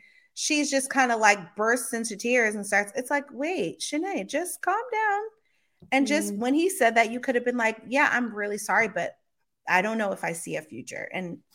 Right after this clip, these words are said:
Speaker 2: Yeah.
Speaker 1: we can just be friends. And he
Speaker 2: Yeah.
Speaker 1: might have not liked to hear, he, not, not wanted to hear that, but it's better than just sitting there and just, like, dogging him out for no reason. Like, you don't have to do
Speaker 2: Exactly.
Speaker 1: that, you know?
Speaker 2: Completely.
Speaker 1: So.
Speaker 2: It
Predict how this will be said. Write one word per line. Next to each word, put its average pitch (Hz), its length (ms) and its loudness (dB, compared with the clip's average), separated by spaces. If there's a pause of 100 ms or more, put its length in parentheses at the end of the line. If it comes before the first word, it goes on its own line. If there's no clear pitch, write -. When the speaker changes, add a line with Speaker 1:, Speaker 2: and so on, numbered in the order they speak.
(120)
Speaker 2:
Yeah. 202 200 -8 (500)
Speaker 1:
we 269 160 0
can 403 120 0
just 403 180 0
be 403 100 6
friends. 285 720 4
And 196 420 0
he 269 160 -2
Speaker 2:
Yeah. 294 100 6
Speaker 1:
might 277 120 10
have 254 100 2
not 220 240 2
liked 202 180 0
to 180 100 -6
hear, 208 380 2
he, - 200 -14
not, 220 200 0 (120)
not 190 260 -2
wanted 156 200 -8
to 175 60 -16
hear 147 160 -4
that, 139 300 -4
but 185 240 4 (520)
it's 240 180 4
better 262 300 8
than 208 200 -4
just 196 200 -6
sitting 214 240 -2
there 165 140 -2
and 170 240 -6
just, 160 160 -10
like, 156 180 -6
dogging 147 320 -6
him 143 160 -4
out 139 160 -8
for 151 80 -12
no 147 140 -8
reason. 143 340 -10
Like, - 280 -16 (280)
you 226 100 2
don't 220 100 0
have 156 140 -4
to 185 80 -6
do 151 120 -10
Speaker 2:
Exactly. - 100 -8
Speaker 1:
that, - 180 -10 (280)
you 180 120 -4
know? 156 240 -4 (840)
Speaker 2:
Completely. 185 600 2
Speaker 1:
So. 196 60 -6
Speaker 2:
It 196 80 -6